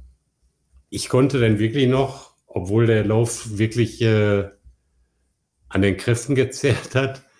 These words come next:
ähm, aber noch wirklich noch gezielt schießen, weil ich hab gesehen, dass, äh, Jean-Marie Pfaff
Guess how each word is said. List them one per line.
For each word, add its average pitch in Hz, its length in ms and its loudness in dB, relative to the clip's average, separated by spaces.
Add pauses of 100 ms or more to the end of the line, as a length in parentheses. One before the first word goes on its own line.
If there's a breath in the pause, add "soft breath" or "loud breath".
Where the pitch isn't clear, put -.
(380 soft breath)
ähm, 107 500 0
aber 101 600 0 (300 loud breath)
noch 92 180 -2
wirklich 117 300 0
noch 113 180 0
gezielt 120 460 -4
schießen, 131 340 -2
weil 95 140 0
ich 92 120 -2
hab - 300 -6
gesehen, 113 640 0
dass, - 380 -2
äh, 110 240 0
Jean-Marie 107 560 2
Pfaff - 480 -6